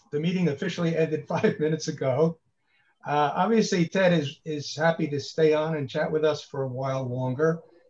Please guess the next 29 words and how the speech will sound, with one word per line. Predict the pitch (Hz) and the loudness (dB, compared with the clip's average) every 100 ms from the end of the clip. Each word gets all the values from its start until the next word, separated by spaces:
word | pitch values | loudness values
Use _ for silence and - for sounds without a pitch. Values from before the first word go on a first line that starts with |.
| _ _ - | _ _ -8
and | 127 123 | -6 -4
we | 143 | -2
usually | 156 131 127 | 0 0 0
do | 110 151 | 0 0
go | 143 135 | 2 2
a | 123 | 2
while | 120 127 123 | 0 -2 -2
longer. | 117 117 117 135 120 | -4 -4 -4 -6 -2
There | 147 160 | -2 0
is | 170 | 0
another | 170 151 147 143 | 0 0 2 0
meeting | 135 165 160 156 147 - _ _ _ _ | 0 0 0 -2 -4 -10 _ _ _ _
queued | - 147 135 | -8 -4 0
up | 131 131 131 _ _ _ 131 | 0 0 -4 _ _ _ -14
before | 117 - 139 135 127 120 160 | -14 -12 -12 -6 -6 -6 -6
noon. | 139 147 127 113 135 - _ _ _ _ _ _ _ - | -4 -2 -2 -4 -6 -10 _ _ _ _ _ _ _ -8
And | 127 131 | -4 -4
so, | 117 143 135 131 127 - - - | -6 -2 0 0 -2 -10 -16 -10
you | 147 147 | -6 -4
know, | 143 | -6
I, | 139 160 170 - | -2 -2 -2 0
I | 175 | 0
would | 185 - | -2 -4
say, | 170 175 165 156 - _ _ _ _ _ _ _ - | 2 4 6 2 -4 _ _ _ _ _ _ _ -8
um, | 147 139 131 120 - _ _ _ _ _ _ _ _ _ - _ - - - - 190 | -4 -4 -4 -6 -10 _ _ _ _ _ _ _ _ _ -20 _ -20 -20 -16 -12 -4
you | 165 | 0
know, | 156 | 2
we, | 156 147 | 2 0
we, | 160 | -4